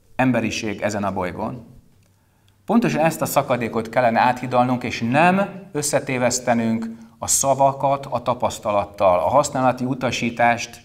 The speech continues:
a turmix géppel, az embert az ember képével, az önvalót a személyiséggel. Nagyon-nagyon fontos lenne ez, hogy visszatérjünk arra az útra,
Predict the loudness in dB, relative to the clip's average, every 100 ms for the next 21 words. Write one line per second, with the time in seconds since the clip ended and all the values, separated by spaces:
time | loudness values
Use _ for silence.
0 | _ -10 -6 -4 -4 -6 -8 -8 -4 2
1 | 2 2 -4 -18 -20 _ _ _ _ _
2 | _ _ _ _ _ _ _ _ _ _
3 | _ _ -14 -2 0 2 4 4 2 -2
4 | 2 4 2 0 -4 -4 -2 -4 0 2
5 | 2 -2 -12 -20 -20 _ -10 -6 -4 0
6 | 2 2 2 -4 -8 -16 -18 _ _ _
7 | _ _ _ _ _ -6 -2 -2 -2 -4
8 | -6 -8 -6 -6 -4 0 0 2 0 0
9 | -2 -2 -2 -4 -4 -8 -4 -4 -4 -2
10 | -2 -2 -6 -12 -10 -4 -2 0 -2 -4
11 | -6 -4 -4 -6 -2 -2 0 -4 -6 -10
12 | -4 0 0 -2 -10